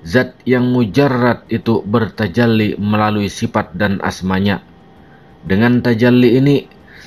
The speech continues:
zat tersebut dinamakan Allah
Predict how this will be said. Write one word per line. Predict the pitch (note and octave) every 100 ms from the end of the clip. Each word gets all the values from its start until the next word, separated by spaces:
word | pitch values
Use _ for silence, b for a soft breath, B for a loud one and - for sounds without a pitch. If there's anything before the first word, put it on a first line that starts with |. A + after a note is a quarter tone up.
| B
zat | F2+ A2+ A2 -
tersebut | - G2+ - A#2+ A#2+ - F#2+
dinamakan | A2 A2 G#2+ - G#2 G#2
Allah | A#2 A#2 G#2 G2+ - -